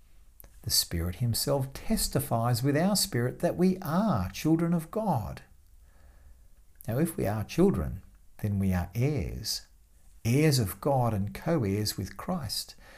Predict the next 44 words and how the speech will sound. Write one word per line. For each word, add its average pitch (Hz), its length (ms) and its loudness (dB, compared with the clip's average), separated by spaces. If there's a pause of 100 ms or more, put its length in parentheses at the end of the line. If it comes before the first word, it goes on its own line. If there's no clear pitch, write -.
(180)
if - 160 0
indeed 117 280 4
we 85 120 0
share 120 340 0
in 95 80 2
his 92 160 0
sufferings 113 560 0
in 104 120 2
order 127 260 2
that 113 260 -2
we 117 120 2
may 117 260 0
also 117 480 0
share 107 480 -2
in 120 220 2
his 131 200 2
glory. 131 560 -2 (1600)
So, 107 340 4
uh, 98 220 0
as 107 200 0
children 190 380 4
of 98 160 0
God, 110 540 2 (160)
does - 160 -4
that - 180 -4
mean 131 200 4
that 90 100 4
everything 110 400 0
is 73 120 0
sweet 220 460 0
and 90 100 -2
everything 123 360 2
is 90 100 0
perfect? 190 720 0 (640)
Uh, - 180 -12 (460)
that 123 240 0
now 127 320 4
in 127 120 6
the 92 60 0
present 151 440 2
we 110 220 0 (160)
do 107 140 2
not 92 320 0
suffer, 165 500 -2